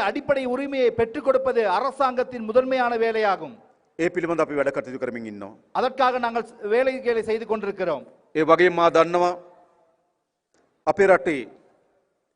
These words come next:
Speaker 2: විශේෂයෙන් මලේගම් ප්‍රජාව කෙරෙහි සංස්කෘතිකම වශයෙන්, සමාජීය වශයෙන් ඔවුන්ට හිමි ගරුත්වය, ඔවුන්ට හිමි පිළිගැනීම කොතනද තිබෙන්නේ?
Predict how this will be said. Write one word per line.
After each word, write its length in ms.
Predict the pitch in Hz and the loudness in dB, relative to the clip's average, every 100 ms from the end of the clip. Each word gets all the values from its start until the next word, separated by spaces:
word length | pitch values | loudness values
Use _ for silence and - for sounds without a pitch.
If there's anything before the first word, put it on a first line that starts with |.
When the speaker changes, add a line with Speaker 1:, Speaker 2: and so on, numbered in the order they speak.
| _ _ _ _ _ - | _ _ _ _ _ -10
Speaker 2:
විශේෂයෙන් 420 | 147 214 208 214 | 0 2 4 2
මලේගම් 480 | 185 180 196 185 190 | 2 4 4 4 2
ප්‍රජාව 400 | 180 170 180 175 | 2 4 6 6
කෙරෙහි 340 | 175 160 139 123 - _ _ _ _ _ _ - | 2 0 -4 -6 -12 _ _ _ _ _ _ -10
සංස්කෘතිකම 720 | - 196 220 - 226 208 208 196 | 0 0 0 -4 -6 -4 -2 2
වශයෙන්, 400 | 180 208 202 202 - - _ _ _ _ | 2 4 0 0 -10 -20 _ _ _ _
සමාජීය 640 | - 185 202 240 220 226 214 | -2 0 6 6 6 2 0
වශයෙන් 420 | 185 180 185 151 139 - _ _ _ _ _ - | 2 2 0 -2 -6 -16 _ _ _ _ _ -2
ඔවුන්ට 280 | 175 196 | 0 2
හිමි 180 | 196 190 | 2 2
ගරුත්වය, 580 | 175 160 180 220 - 233 240 233 - _ _ - | 0 2 2 0 0 0 0 -8 -20 _ _ 4
ඔවුන්ට 280 | 185 214 208 | 6 6 4
හිමි 180 | 208 208 | 0 -2
පිළිගැනීම 640 | 208 214 254 233 220 202 | -2 -2 6 6 6 -2
කොතනද 420 | 202 202 208 196 | -2 -2 -2 -2
තිබෙන්නේ? 460 | 180 170 151 131 110 | -2 -2 -2 -4 -12